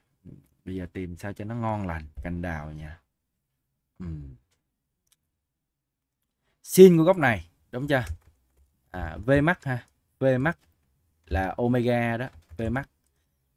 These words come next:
Nhân cho sin của góc đỏ đỏ này. Nhân cho sin của góc đỏ đỏ này. Đó. Thì nó phải bằng, à,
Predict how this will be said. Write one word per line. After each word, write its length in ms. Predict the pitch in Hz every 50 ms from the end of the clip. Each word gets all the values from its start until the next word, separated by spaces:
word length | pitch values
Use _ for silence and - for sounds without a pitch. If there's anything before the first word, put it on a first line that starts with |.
| _ -
Nhân 280 | 127 135 135 131 120
cho 140 | 117 131 127
sin 340 | - - - 143 135 127 120
của 80 | 123 127
góc 220 | 135 160 160 - _ _ _ _ _ _ _ _ _ _ _
đỏ 160 | - 92 -
đỏ 200 | 95 82 85 117
này. 220 | 143 127 104 - - _ _ _ _ _ _ _ _ _ _ _ _ _ _ _ _ _ _ _ _ _ _ _ _ _ _ _ _ _ _ _ _ _ _ _ _ _ _ _ _ - - - _ _ - - - _ _ _
Nhân 140 | 110 110
cho 60 | 113 113
sin 160 | - - 123 117
của 60 | 117
góc 180 | 123 139 -
đỏ 100 | 104 101
đỏ 220 | 101 90 80 87 120
này. 300 | 113 101 90 85 - - - _ - - _ _ _ _ _ _ _ _ _ _ _ _ _ _ _ _ _ _ - - _ _
Đó. 300 | - 101 110 123 127 - _ _ _ _ _ _ _ _ _ _ _
Thì 200 | - 135 127 120 117
nó 80 | -
phải 160 | - 135 117 120
bằng, 300 | 123 113 104 95 85 82 80 _ _ _ _ _ _ _
à, 320 | _ 92 90 90 87 87